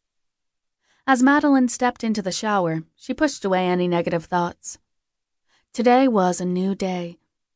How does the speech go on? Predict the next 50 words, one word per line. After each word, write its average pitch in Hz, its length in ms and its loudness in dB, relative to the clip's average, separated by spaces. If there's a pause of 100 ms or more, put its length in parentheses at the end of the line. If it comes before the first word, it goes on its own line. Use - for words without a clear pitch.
and 262 220 0
she 277 160 0
wouldn't 269 340 2
let 269 240 0
any 220 240 -4
nightmares 190 720 -6
and 180 160 -8
grief 202 380 -6
smother 214 400 -4
the 196 120 0
hope 202 380 0
that 180 180 -8
was 185 180 -8
slowly 220 520 0
blooming 202 500 0
inside 170 380 -4
of 165 120 -12
her. 165 240 -14 (1800)
Saul 285 340 2
stepped 196 320 -2
out 175 240 2
of 175 100 -4
one 180 140 0
of 175 100 -4
his 175 160 -6
workshop 185 560 -2
buildings 180 520 -2
and 175 180 -6
saw 175 340 -2
Emma 208 280 2
holding 175 340 -2
a 170 40 -6
basket 170 420 -2
of 165 100 -4
eggs 185 340 -2
in 175 140 -2
one 214 220 2
hand 165 420 -2
and 180 180 -4
waving 180 300 0
her 165 140 -4
free 254 260 -2
arm 170 300 2
toward 170 280 -4
the 160 100 0
house 165 280 0
adjacent 170 480 -4
to 160 80 -10
his 151 160 -8
farm. 175 420 -4